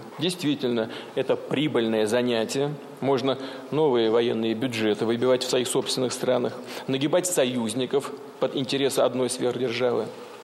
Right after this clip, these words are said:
расширить нато, приблизить инфраструктуру Альянса, на боевые подразделения, новую технику к нашим границам. Конечно, конечно, очень приятно, а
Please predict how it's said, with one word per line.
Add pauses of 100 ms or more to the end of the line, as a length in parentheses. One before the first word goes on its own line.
(160)
расширить
нато, (320)
приблизить
инфраструктуру
Альянса, (500)
на
боевые
подразделения,
новую
технику (120)
к
нашим
границам. (680)
Конечно, (640)
конечно, (220)
очень
приятно,
а